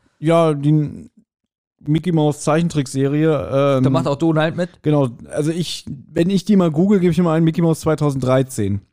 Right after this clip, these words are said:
Speaker 1: <laughs> Weil dann
Speaker 2: So
Speaker 1: find
Speaker 2: alt ist das schon?
Speaker 1: Ja.
Speaker 2: Ähm, die, das ist ja ein ganz komischer Zeichenstil.
Speaker 1: Ja.
Speaker 2: Die sehen ja so
Speaker 1: Modern.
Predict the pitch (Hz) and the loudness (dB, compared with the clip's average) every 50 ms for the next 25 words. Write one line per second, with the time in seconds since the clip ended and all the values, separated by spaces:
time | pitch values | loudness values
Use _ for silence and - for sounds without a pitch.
0 | _ _ 127 - - 147 143 127 139 131 127 170 220 - 202 208 240 294 320 311 | _ _ -8 -4 -2 -2 -2 0 0 0 2 2 2 2 2 0 0 -2 -2 -4
1 | - - 330 - - 403 415 320 180 - _ _ _ _ - 147 110 107 117 185 | -6 -6 -8 -6 -6 -6 -8 -8 -10 -14 _ _ _ _ -4 -2 0 0 0 0
2 | - _ _ _ _ _ _ _ _ _ _ _ _ _ _ _ _ - 143 147 | -2 _ _ _ _ _ _ _ _ _ _ _ _ _ _ _ _ -4 -2 0
3 | 147 147 151 147 139 135 143 147 143 127 123 127 127 - - 190 - 214 208 196 | 0 0 0 -2 -2 -4 -4 -6 -6 -8 -10 -10 -10 -10 -10 -10 -6 -2 -2 -2
4 | 180 139 175 165 156 160 190 208 196 - - 202 196 175 180 147 190 170 - - | 0 0 -2 -2 0 -2 -2 -4 -6 -4 -2 -2 -2 0 -2 -2 -2 -4 -4 -4
5 | - 143 123 117 113 - 110 - - - - - - 110 - - - - - _ | -4 -2 -2 -2 -4 -6 -8 -10 -10 -14 -18 -16 -14 -14 -14 -16 -20 -20 -20 _
6 | _ - - 71 57 73 85 156 196 - _ _ 110 104 101 120 135 147 151 143 | _ -20 -18 -16 -10 -6 -6 -6 -6 -8 _ _ -20 -14 -10 -8 -6 -4 -2 -2
7 | 135 127 120 123 123 123 117 110 110 143 214 196 143 123 107 101 95 95 | -2 -2 -2 -2 -2 -2 -2 -2 -2 0 0 0 2 0 0 0 -2 -6